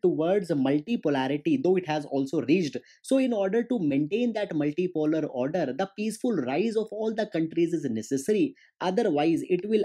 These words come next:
undermine and will again bring the reign of either bipolarity or unipolarity. So friends, all the points which have been raised by Russia are very much valid and can directly be utilized into the answer if you are writing here.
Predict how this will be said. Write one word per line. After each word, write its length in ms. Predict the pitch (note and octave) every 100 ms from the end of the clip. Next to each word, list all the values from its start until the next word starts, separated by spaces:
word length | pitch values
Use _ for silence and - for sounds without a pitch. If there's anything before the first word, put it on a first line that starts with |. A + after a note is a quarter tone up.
| -
undermine 680 | F3+ G#3 G#3+ C3+ C#3+ F#3 G#3 -
and 240 | E3 D3
will 160 | F3 F3+
again 480 | C#3+ C#3+ G3 G3 C3
bring 280 | - G3 F3+
the 200 | D#3+ F3 - - - C3+
reign 240 | G3 A3 F#3
of 180 | F3 F3 D3+
either 340 | D#3 E3 E3+
bipolarity 960 | B2 B2 C#3+ C#3 C#3+ C3+ C#3+ D3 E3 C3
or 120 | F#3
unipolarity. 920 | D#3+ C3+ C#3 C#3+ B2 A#2 A2 - G#2+ - _ _ _ _ _ _
So 160 | G#3+
friends, 240 | G#3+ C4+ C4+
all 240 | G#3+ A#3+
the 100 | F3+
points 320 | G3 G#3+ A3
which 160 | A#3 -
have 240 | D3+ F3
been 200 | G#3+ F3
raised 280 | D3+ G#3+ G3+
by 140 | G3+
Russia 400 | C#3 C3+ - G3 F#3+
are 140 | F3+
very 260 | C3+ C#3+ E3+
much 180 | F3+ C3+
valid 440 | A#2+ C3+ F#3+ G3+ -
and 220 | E3+ E3+
can 240 | G3 E3+
directly 480 | B2+ C#3 E3+ - G3
be 120 | F#3+
utilized 600 | E3+ C#3 C#3+ C#3 D3 F3
into 320 | - C#3 C#3 D3
the 140 | D3 C3
answer 320 | C3 C3+ F#3
if 220 | F#3+ D3+ D#3
you 80 |
are 100 | E3 A#2
writing 380 | A#2 A#2+ A#2
here. 260 | G#2+ A2